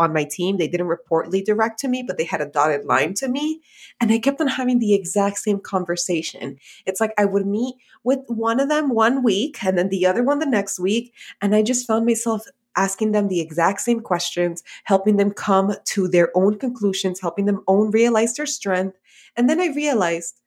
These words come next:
huh, I should be a <laughs> career coach, you know? So it was sort of this, it was born out of a place of realizing that I have been doing this for a very long time.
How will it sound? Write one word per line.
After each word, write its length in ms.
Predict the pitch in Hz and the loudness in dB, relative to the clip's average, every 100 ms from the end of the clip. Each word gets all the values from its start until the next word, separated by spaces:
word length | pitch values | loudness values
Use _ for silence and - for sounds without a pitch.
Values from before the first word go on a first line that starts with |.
| _ _ | _ _
huh, 420 | - 453 - - - _ _ _ _ _ _ - | -2 0 0 -2 -12 _ _ _ _ _ _ 0
I 100 | 196 | 0
should 360 | 202 - 196 247 | 0 0 2 2
be 140 | 320 | 2
a 60 | - | 2
<laughs> 120 | - | 2
career 280 | 240 170 - | 2 2 0
coach, 560 | - 180 196 - - - - - - | 2 2 0 -4 -8 -12 -12 -10 -2
you 80 | - | 0
know? 280 | 277 - 359 | 2 2 2
So 420 | - 269 240 247 - - - - | 2 2 2 0 -6 -14 -6 -2
it 180 | 220 | 0
was 260 | 254 294 294 - | 2 2 0 -2
sort 340 | - 247 247 | 0 2 2
of 200 | 240 185 | 0 0
this, 360 | 214 214 214 233 - _ _ _ _ | 2 2 -2 -6 -8 _ _ _ _
it 160 | 226 247 | -2 0
was 200 | 262 202 | -2 0
born 440 | 208 208 214 208 | 0 2 2 2
out 120 | 190 190 | 2 2
of 100 | 185 | 0
a 60 | |
place 440 | 180 196 185 190 185 | -2 0 0 2 0
of 160 | 147 | 0
realizing 680 | 185 226 202 170 175 180 175 | 2 4 2 0 -2 -2 -2
that 100 | 180 | 0
I 80 | 202 | 0
have 500 | 247 - 220 226 185 | -2 -4 -2 -2 -2
been 180 | 185 170 | -4 -2
doing 300 | 170 165 156 | -6 -4 -4
this 200 | 156 - | -4 -4
for 240 | 170 170 | -2 -2
a 100 | 156 | 0
very 360 | 170 196 208 185 | 2 4 4 2
long 320 | 160 147 151 | 0 -2 -4
time. 460 | 165 156 139 139 | -8 -6 -6 -8